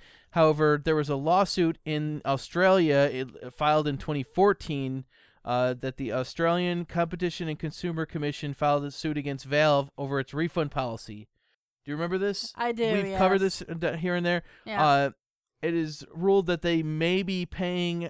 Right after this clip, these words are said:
Speaker 1: a three million dollar, uh, Australian dollars fine for this, uh, because they, you know, not having a refund policy soon enough and sparing all the legalese. Their attorneys proposed a fine of two hundred fifty thousand instead,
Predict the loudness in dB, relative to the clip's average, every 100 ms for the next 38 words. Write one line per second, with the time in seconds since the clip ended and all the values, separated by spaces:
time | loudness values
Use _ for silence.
0 | -2 2 4 2 0 -2 0 0 0 2
1 | 2 4 4 0 0 0 0 0 -4 -6
2 | -6 -4 0 2 2 4 4 4 2 -2
3 | -2 0 -2 -8 _ _ _ -4 0 0
4 | 0 -2 -8 -10 _ -12 -10 -10 -10 -12
5 | -16 _ _ _ _ _ -6 -2 -2 -2
6 | -2 -2 -2 -2 0 0 0 0 0 0
7 | 0 2 0 0 -6 -4 -2 2 0 0
8 | _ _ _ _ _ -18 -4 0 0 0
9 | 0 0 0 0 2 4 4 2 -4 0
10 | 2 2 0 0 0 -2 -6 0 2 2
11 | 0 0 2 2 0 -4 -4 -2 -4 -6
12 | -8 -8 -2 2 2 2 -4 -8 -8 0
13 | 4 4 2